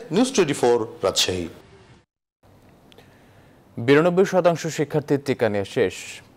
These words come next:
Speaker 2: হল শ্রেণীকক্ষ পরিষ্কার করে প্রস্তুত করা হচ্ছে। তারিখ নির্ধারণ না করা হলেও খুলে দেওয়ার সব প্রস্তুতি নিচ্ছে কুষ্টিয়ার ইসলামী বিশ্ববিদ্যালয়। খুলে দেওয়ার পর অতিরিক্ত ক্লাস নিয়ে দেড় বছরের জট কাটিয়ে ওঠারও পরিকল্পনা হাতে নিয়েছে কর্তৃপক্ষ।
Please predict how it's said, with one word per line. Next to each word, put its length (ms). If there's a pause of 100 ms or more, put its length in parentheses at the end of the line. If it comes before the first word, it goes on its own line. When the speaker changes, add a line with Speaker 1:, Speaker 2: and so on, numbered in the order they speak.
(320)
Speaker 2:
হল 180
শ্রেণীকক্ষ 540
পরিষ্কার 480
করে 220
প্রস্তুত 460
করা 220
হচ্ছে। 280 (600)
তারিখ 280
নির্ধারণ 360
না 180
করা 240
হলেও 480
খুলে 300
দেওয়ার 240
সব 260 (120)
প্রস্তুতি 380
নিচ্ছে 300
কুষ্টিয়ার 380
ইসলামী 380
বিশ্ববিদ্যালয়। 600 (640)
খুলে 200
দেওয়ার 200
পর 300
অতিরিক্ত 520
ক্লাস 500
নিয়ে 160
দেড় 200
বছরের 520
জট 340
কাটিয়ে 320
ওঠারও 320
পরিকল্পনা 640
হাতে 220
নিয়েছে 300
কর্তৃপক্ষ। 560